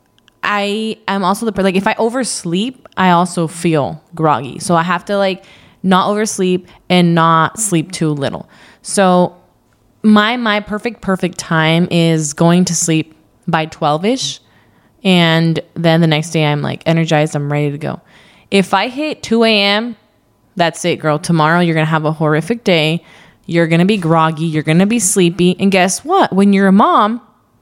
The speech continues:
you can't take your naps. You, you can't, you gotta function. There's a little one that needs you. And so that's what I tell myself. Like, y-, you are <laughs> setting yourself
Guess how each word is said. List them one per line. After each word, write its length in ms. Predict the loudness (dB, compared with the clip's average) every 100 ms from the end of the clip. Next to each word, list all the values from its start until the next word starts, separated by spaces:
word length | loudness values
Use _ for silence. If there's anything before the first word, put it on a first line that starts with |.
| _ _ _ _ _ _ _
you 220 | 2 2
can't 320 | 2 2 2 2
take 200 | 0 2
your 100 | 2
naps. 520 | 2 -2 -4 -8 -6
You, 380 | 0 2 2 0
you 240 | 2 2
can't, 520 | 0 -4 -2 2 0 -2 -14 _ _ _ _
you 160 | 0 2
gotta 200 | 2 0
function. 680 | -2 -2 0 0 0 2 2
There's 220 | 2 2
a 60 |
little 260 | 2 2 4
one 440 | 2 2 2 0 -6 _ _ _ _ _ _
that 160 | -2 -2
needs 300 | -2 -6 -6
you. 300 | -4 -2 -2
And 280 | 0 2 2
so 760 | 2 4 4 6 4 4 0 -8 _ _ _ _ _
that's 200 | -4 -2
what 80 | -4
I 40 |
tell 180 | -2 -2
myself. 460 | -2 0 2 2 2
Like, 180 | 0 0
y-, 140 | -8 -4
you 420 | 0 4 6 6
are 120 | 4
<laughs> 100 | 0
setting 220 | 0 2 2
yourself 560 | 2 2 0 0 -2